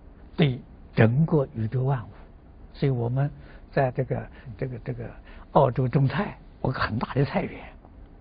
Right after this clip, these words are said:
那我们对于这蔬菜，我种了十几种蔬菜，还有这个水果，啊，每一天都是以爱心、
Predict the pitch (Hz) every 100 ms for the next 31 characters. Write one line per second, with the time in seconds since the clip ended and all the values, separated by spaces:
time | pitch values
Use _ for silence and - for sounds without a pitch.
0 | - 127 110 - - - - 110 120 123
1 | 117 113 127 - - 117 - - - -
2 | 110 123 107 - - 120 113 104 117 -
3 | - - - - - - 120 113 117 101
4 | - 139 107 - - - - - - -
5 | - - - 131 123 156 - 233 277 -
6 | 147 - 120 - 262 170 113 - 139